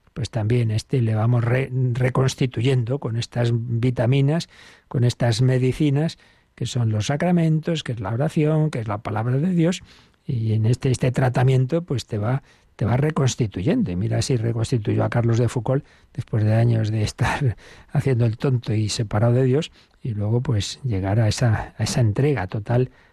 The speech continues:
al Señor. Vamos a ver, Rocío, cómo el Yucat, como estamos haciendo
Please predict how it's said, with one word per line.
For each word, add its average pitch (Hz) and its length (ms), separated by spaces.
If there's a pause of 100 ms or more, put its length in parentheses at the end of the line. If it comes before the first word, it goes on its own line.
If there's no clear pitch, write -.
(140)
al 120 220
Señor. - 440
Vamos 185 220
a 170 40
ver, 165 200
Rocío, 151 440 (440)
cómo 143 320
el 131 100
Yucat, 139 440
como 110 180
estamos 117 320
haciendo 127 500